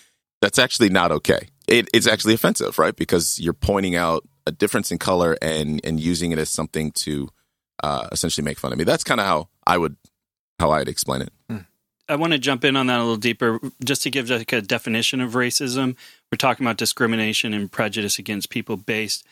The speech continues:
Speaker 3: on their race or ethnicity.
Speaker 1: Mm-hmm.
Speaker 3: And as you're pointing out, Troy, this tends to come up in different ways. I, and that was a significant conversation you and I had once,
Speaker 1: Mm-hmm.
Speaker 3: where you told me about a situation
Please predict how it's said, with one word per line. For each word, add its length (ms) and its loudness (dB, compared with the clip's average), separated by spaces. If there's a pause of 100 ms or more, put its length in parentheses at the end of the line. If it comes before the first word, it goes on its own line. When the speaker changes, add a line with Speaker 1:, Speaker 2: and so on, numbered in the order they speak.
(360)
Speaker 3:
on 140 -2
their 160 -4
race 300 -2
or 180 -2
ethnicity. 800 -4 (200)
Speaker 1:
Mm-hmm. 200 -10 (200)
Speaker 3:
And 400 0
as 240 -2
you're 140 2
pointing 400 -2
out, 240 -4
Troy, 300 0
this 180 -2
tends 240 -4
to 80 -4
come 160 -4
up 140 -4
in 60 -4
different 240 -2
ways. 220 -4
I, 280 -2
and 320 0
that 200 2
was 140 -2
a 80 -2
significant 880 -2
conversation 600 0
you 100 2
and 80 0
I 140 -2
had 320 -4
once, 320 -4 (420)
Speaker 1:
Mm-hmm. 100 -8
Speaker 3:
where 100 2
you 320 0
told 320 -2
me 320 0 (340)
about 240 2
a 60 -2
situation 800 2